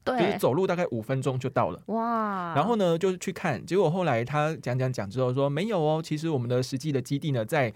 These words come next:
Speaker 2: 很远，大概基地位置要再过一公里。
Speaker 1: 那你有没有气到就直接走出去？
Speaker 2: 没有呢，我还是先，先看看他到底要跟我说什么嘛。
Speaker 1: 嗯。
Speaker 2: 然后他就开始告诉我说，我们这里会盖两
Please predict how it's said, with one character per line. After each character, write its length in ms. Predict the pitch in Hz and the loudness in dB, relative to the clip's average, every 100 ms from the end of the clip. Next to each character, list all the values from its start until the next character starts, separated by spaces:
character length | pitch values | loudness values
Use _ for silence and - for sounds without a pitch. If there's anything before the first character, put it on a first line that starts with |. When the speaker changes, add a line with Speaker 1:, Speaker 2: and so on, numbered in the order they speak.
| - - | -8 -2
Speaker 2:
很 340 | 123 127 160 | 2 4 2
远， 200 | 170 131 | 0 -2
大 120 | 151 | 0
概 160 | 151 156 | 0 0
基 200 | - 165 | 0 -4
地 200 | 165 143 | -2 0
位 180 | 151 127 | 0 -2
置 140 | 117 | -2
要 120 | 113 | -4
再 120 | 123 | -2
过 400 | 131 147 120 85 - _ | -2 0 0 0 -8 _
一 80 | 139 | -2
公 260 | 131 113 | 0 -2
里。 100 | 110 - | -4 -4
Speaker 1:
那 100 | 285 | -2
你 80 | 277 | 0
有 60 | |
没 100 | 226 | 0
有 60 | 196 | 0
气 300 | - - 240 | 0 -2 2
到 160 | 196 202 | 2 2
就 80 | |
直 60 | 190 | 2
接 120 | 139 | -2
走 160 | 170 147 | -4 -8
出 160 | - | -10
去？ 260 | 151 - 135 - | -14 -12 -12 -2
Speaker 2:
没 160 | 127 | 0
有 160 | 170 131 | 0 0
呢， 140 | 101 | -2
我 120 | 92 | 0
还 80 | 110 | 0
是 200 | 131 196 | 2 -2
先， 360 | 165 - 180 175 | -4 -4 -2 -2
先 180 | - 175 | -4 -4
看 180 | 175 180 | -2 -4
看 180 | 160 156 | -2 -2
他 100 | 147 | -2
到 140 | 147 | -2
底 60 | 139 | 0
要 80 | 110 | 0
跟 120 | 139 | 0
我 120 | 120 | -2
说 200 | 104 120 | -2 -4
什 140 | 123 92 | -2 -6
么 120 | - | -6
嘛。 60 | - | -4
Speaker 1:
嗯。 400 | 196 185 185 220 | -2 -4 -6 -4
Speaker 2:
然 120 | 139 | -2
后 140 | 208 208 | 0 0
他 120 | 185 | -2
就 120 | 190 | -2
开 220 | - 180 | -4 -4
始 160 | 180 107 | -4 -4
告 180 | 147 147 | -2 0
诉 80 | |
我 80 | 127 | 0
说， 100 | 127 | 0
我 60 | 131 | 0
们 120 | 120 | 0
这 100 | 160 | -2
里 100 | 170 | -2
会 100 | 139 | -2
盖 240 | 170 185 156 | -2 -2 0
两 220 | 127 117 | 0 -2